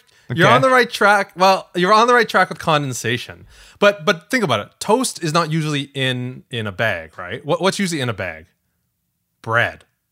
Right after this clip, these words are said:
Speaker 2: R-, bread in the bag, yes. Yeah.
Speaker 1: Right, right. What, what, like, so where, where is toast usually?
Speaker 2: In a toaster.
Speaker 1: In a toaster or
Speaker 2: Yes.
Speaker 1: shortly after on your plate,
Speaker 2: On your
Speaker 1: right?
Speaker 2: plate, yeah.
Speaker 1: Yeah.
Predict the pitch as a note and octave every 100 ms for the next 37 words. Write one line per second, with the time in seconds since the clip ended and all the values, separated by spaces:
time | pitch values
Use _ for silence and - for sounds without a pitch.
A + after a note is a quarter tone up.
0 | _ _ _ _ - C#3+ A#2+ F#2 A2 B2
1 | G#2+ F#2 F#2 D#2+ - - - - - -
2 | - C3 B2+ F#2+ G#2+ F#2 - B2+ D3 -
3 | D3+ D#3+ F3+ - _ D3 B2+ - D3 C3
4 | C#3+ C#3 D#3 D#3+ D#3 C#3+ D#3 D3+ - C#3
5 | C3 - A2 C3+ A2 E2+ D2+ E2 _ _
6 | _ _ _ B2 G2+ G#2 G2+ - - A#2+
7 | _ _ _ - C#3 A#2+ - F3+ G3 -
8 | A2 A2+ - B2+ B2 G#2 D3 A#2+ A#2 C3+
9 | D#3 - G2+ G2 A2+ - G#2+ G2+ F#2 -
10 | D#3+ G2+ - - A2+ G2 F#2+ A2+ F#2 -
11 | _ - F#2+ - _ _ - C#3+